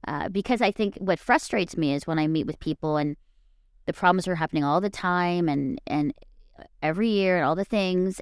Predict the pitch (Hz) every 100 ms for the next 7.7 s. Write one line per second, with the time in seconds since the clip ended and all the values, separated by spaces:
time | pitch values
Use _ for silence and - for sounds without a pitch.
0 | - 165 160 160 156 160 160 160 170 156
1 | 170 160 160 143 131 90 90 - - -
2 | - 170 160 - 165 151 180 175 160 175
3 | 175 214 196 196 220 233 214 185 175 175
4 | 165 156 - 160 165 156 - 156 147 143
5 | 143 139 139 151 151 123 151 - - -
6 | - - - 165 156 147 175 160 - 165
7 | 139 135 - 76 - -